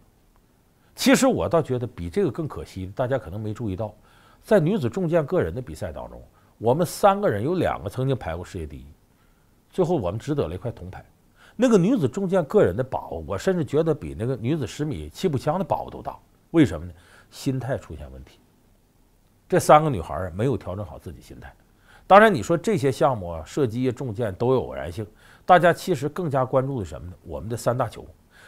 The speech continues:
三大球我们这两天也确实不如意。咱们的这个男排、男足没进入奥运会，女篮、女排、女足加个男篮，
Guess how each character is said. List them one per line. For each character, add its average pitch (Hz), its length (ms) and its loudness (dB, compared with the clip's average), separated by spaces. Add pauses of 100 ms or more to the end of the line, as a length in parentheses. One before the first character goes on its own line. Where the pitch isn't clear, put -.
三 220 320 10
大 214 160 8
球 - 160 -2
我 143 140 2
们 95 100 -4
这 123 140 0
两 71 160 -4
天 80 260 -10
也 71 120 -8
确 - 240 -4
实 87 160 -8
不 98 160 -10
如 67 140 -12
意。 80 140 -12 (540)
咱 120 200 4
们 170 100 0
的 170 120 4
这 151 160 0
个 117 680 2
男 120 260 -2
排、 92 280 -6 (140)
男 113 240 -6
足 92 280 -12
没 104 160 -6
进 131 140 -4
入 104 100 -4
奥 87 120 -8
运 69 80 -14
会， 80 160 -16 (420)
女 101 180 0
篮、 147 180 4
女 101 80 -2
排、 117 160 -2
女 90 140 -6
足 67 240 -14 (120)
加 117 160 0
个 113 80 -2
男 107 160 -4
篮， 78 220 -8